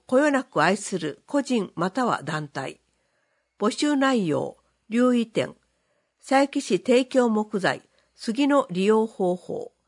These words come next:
大会レガシー、遺産として長く残る利用方法を求めます。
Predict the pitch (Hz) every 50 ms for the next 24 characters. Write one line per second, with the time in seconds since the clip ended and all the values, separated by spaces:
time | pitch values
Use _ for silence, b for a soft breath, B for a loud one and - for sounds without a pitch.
0 | _ _ _ _ _ _ _ _ _ _ - - 247 277 294 294 - 277 269 254
1 | 233 240 220 185 170 214 - - - - 139 - _ _ _ _ _ _ _ _
2 | - 196 196 - 294 285 294 285 - 277 269 262 - - 233 214 202 - - -
3 | 233 269 285 220 185 185 - 202 190 185 175 - - 196 185 165 151 160 170 202
4 | 240 254 254 254 - 254 240 226 233 226 - - 151 151 143 - - 151 151 -
5 | - 160 151 135 - - - 202 - - -